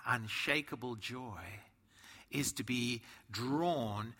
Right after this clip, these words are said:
into the very experience of the love of the Father and the Son and of the Holy Spirit. So we become people who forever and for always just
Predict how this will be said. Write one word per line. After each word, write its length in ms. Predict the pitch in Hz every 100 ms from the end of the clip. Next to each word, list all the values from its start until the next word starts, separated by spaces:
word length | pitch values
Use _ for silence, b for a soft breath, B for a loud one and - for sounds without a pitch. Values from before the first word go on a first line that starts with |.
| B B
into 520 | - 156 156 - 127 113
the 100 | 120
very 640 | 110 107 147 151 160 165
experience 840 | 135 - - 143 143 131 110 113 -
of 160 | 107
the 60 | 117
love 340 | 117 123 147
of 120 | 127
the 80 | 107
Father 480 | - 143 143 151 139
and 120 | 117
the 40 | 101
Son 300 | - 139 139
and 80 |
of 60 | 113
the 80 | 104
Holy 260 | 131 139
Spirit. 400 | 120 - 120 131 - _ B B B B
So 200 | - 160
we 280 | 160 214 214
become 720 | 185 - - 220 226 202 175
people 680 | - 214 247 - 127 117 135 B B
who 160 | - 190
forever 640 | - 185 180 214 226 208
and 100 | 180
for 160 | - 180
always 560 | 180 196 208 202 175 -
just 580 | - 220 240 233 -